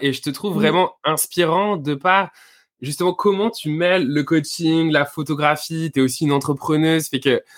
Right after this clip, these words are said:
Speaker 1: et tout ça, tu le mets autour, justement, du, du corps joyeux.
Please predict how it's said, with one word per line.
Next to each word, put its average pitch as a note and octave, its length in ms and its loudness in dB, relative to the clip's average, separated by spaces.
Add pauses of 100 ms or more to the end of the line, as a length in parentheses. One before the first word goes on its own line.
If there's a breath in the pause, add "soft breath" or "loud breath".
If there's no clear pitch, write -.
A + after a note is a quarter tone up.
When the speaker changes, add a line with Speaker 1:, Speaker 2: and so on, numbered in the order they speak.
(400 loud breath)
Speaker 1:
et B2 140 -6
tout F3+ 100 -8
ça, G#3 180 2
tu G3+ 140 -4
le D3+ 80 0
mets E3+ 220 2
autour, D#3 420 0
justement, D#3 600 -2 (340)
du, B2 160 -8
du C3 240 -8
corps D3+ 340 2
joyeux. C3 480 -2